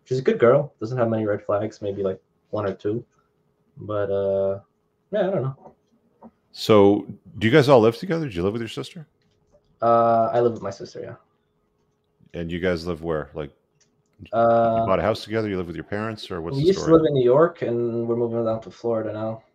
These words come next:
Speaker 1: Or we're in Florida now. We gotta find an apartment soon.
Speaker 2: So you guys are roommates. You don't live with your parents?
Speaker 1: No.
Speaker 2: Well, look, dude, I mean,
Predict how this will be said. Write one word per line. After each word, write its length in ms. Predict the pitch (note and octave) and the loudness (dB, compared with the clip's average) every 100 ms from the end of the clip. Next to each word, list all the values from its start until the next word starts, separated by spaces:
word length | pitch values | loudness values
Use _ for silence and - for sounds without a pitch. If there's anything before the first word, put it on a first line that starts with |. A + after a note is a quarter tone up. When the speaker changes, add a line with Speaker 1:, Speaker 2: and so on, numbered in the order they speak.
| - | -10
Speaker 1:
Or 120 | A2+ | -6
we're 100 | A2+ | -6
in 80 | A2 | -6
Florida 340 | G2+ G2 G2 | -4 -2 -2
now. 280 | F#2+ G2 - _ | -6 -8 -10 _
We 60 | A2 | -12
gotta 140 | G2 | -12
find 200 | - G2+ | -8 -8
an 80 | F#2 | -8
apartment 360 | - G2+ - - | -8 -10 -10 -16
soon. 240 | G#2+ A2+ - _ _ | -14 -14 -18 _ _
Speaker 2:
So 160 | - F#2 | -6 2
you 60 | |
guys 160 | F#2+ F2 | 2 2
are 60 | |
roommates. 340 | F2+ E2+ D2 - | -2 -2 -6 -8
You 40 | |
don't 100 | D#2+ | -10
live 100 | D#2 | -8
with 80 | D2+ | -10
your 80 | D2 | -10
parents? 380 | E2 D2+ - - _ _ _ _ - | -10 -12 -14 -20 _ _ _ _ -12
Speaker 1:
No. 200 | - - - _ _ _ _ _ _ _ _ _ _ _ _ _ _ _ _ _ _ _ _ _ _ _ _ | -10 -10 -16 _ _ _ _ _ _ _ _ _ _ _ _ _ _ _ _ _ _ _ _ _ _ _ _
Speaker 2:
Well, 260 | C#3 C#3 - | 6 6 6
look, 220 | B2+ A#2 | 2 0
dude, 260 | - D#2+ E2+ - | -2 -6 -6 -8
I 60 | G2 | -4
mean, 280 | A2 G#2+ | -2 -2